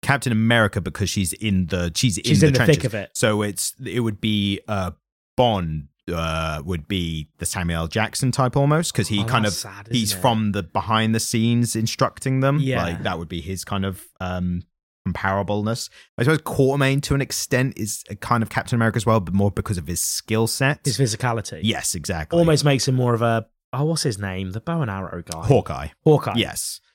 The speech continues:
Speaker 2: And
Speaker 1: Could be, yeah.
Speaker 2: again, Quatermain, that's a really good, uh, analogy. They're quite analogous because they don't have powers.
Speaker 1: Yeah,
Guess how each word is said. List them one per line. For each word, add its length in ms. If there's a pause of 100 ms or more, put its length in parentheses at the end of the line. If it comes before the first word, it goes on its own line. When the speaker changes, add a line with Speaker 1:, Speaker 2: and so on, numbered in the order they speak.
(180)
Speaker 2:
And 100
Speaker 1:
Could 120
be, 60
yeah. 160
Speaker 2:
again, 260
Quatermain, 1000 (920)
that's 220
a 60
really 420
good, 340 (560)
uh, 340
analogy. 500
They're 120
quite 240
analogous 440
because 300 (140)
they 140
don't 140
have 180
powers. 760
Speaker 1:
Yeah, 260